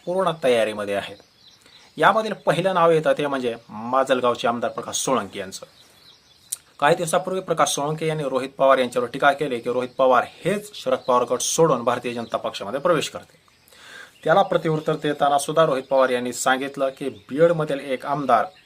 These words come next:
हे जवळपास भारतीय जनता पक्षाच्या संपर्कामध्ये गेलेले असून त्यांची बोलणी सुद्धा सुरू आहे. परंतु नेमकं याचं कारण काय आहे?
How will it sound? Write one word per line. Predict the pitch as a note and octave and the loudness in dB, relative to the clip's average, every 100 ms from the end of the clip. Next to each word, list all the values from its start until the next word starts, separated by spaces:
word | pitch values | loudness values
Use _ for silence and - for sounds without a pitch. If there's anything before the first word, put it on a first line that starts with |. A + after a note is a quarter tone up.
| _ - | _ -6
हे | |
जवळपास | A#2+ C#3+ D#3+ F3 | 0 2 2 2
भारतीय | C#3 C3 C#3+ | 2 0 -2
जनता | C3+ C3 B2 | -6 -6 -6
पक्षाच्या | B2 - A#2+ C3+ | -8 -8 -4 -2
संपर्कामध्ये | - C3 A#2+ B2 B2+ A#2+ A2 G2 _ A#2+ | -2 -2 -4 -4 -2 -2 -4 -8 _ -4
गेलेले | B2+ C3+ B2+ | -2 0 2
असून | B2+ D#3 C#3 C3 | 2 2 -2 -6
त्यांची | A#2+ A2+ A#2 | -10 -10 -4
बोलणी | A#2+ A#2 | -4 -4
सुद्धा | G#2+ A2 G2 | -6 -8 -8
सुरू | - G#2 | -8 -14
आहे. | F#2+ _ _ - - _ | -16 _ _ -20 -20 _
परंतु | E3+ F#3+ | -2 0
नेमकं | G3 F#3+ F#3 | -4 -2 0
याचं | D#3+ | 0
कारण | D#3+ C3+ B2 A#2+ | 2 4 6 4
काय | A#2+ G#2+ | 0 0
आहे? | F#2+ G#2 _ | -2 -6 _